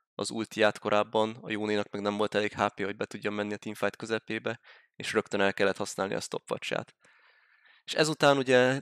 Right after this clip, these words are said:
nem csak az, hogy elvesztettük a fightot, elvitték a sárkányt, hanem ezután még a nasort is elviszik.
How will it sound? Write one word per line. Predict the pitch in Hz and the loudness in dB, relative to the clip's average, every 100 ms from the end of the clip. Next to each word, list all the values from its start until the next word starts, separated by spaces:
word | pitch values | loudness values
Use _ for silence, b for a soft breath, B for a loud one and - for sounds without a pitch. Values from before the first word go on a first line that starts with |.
| - | -2
nem | 131 | -2
csak | 127 - | -2 0
az, | 117 - | 0 2
hogy | 113 | 6
elvesztettük | 113 113 - - - | 6 4 -2 -10 -14
a | |
fightot, | - 123 123 - 120 - - | 2 6 6 4 -2 -4 4
elvitték | 117 117 117 - 110 | 6 6 2 -4 -4
a | |
sárkányt, | 117 123 123 - 123 127 | 2 4 4 2 -2 -2
hanem | - 117 117 | -2 0 2
ezután | 110 110 107 | 0 0 0
még | 107 | 0
a | |
nasort | 113 - 123 - | -2 0 0 0
is | - | 0
elviszik. | 120 117 117 - - - | 2 2 0 -6 -8 -12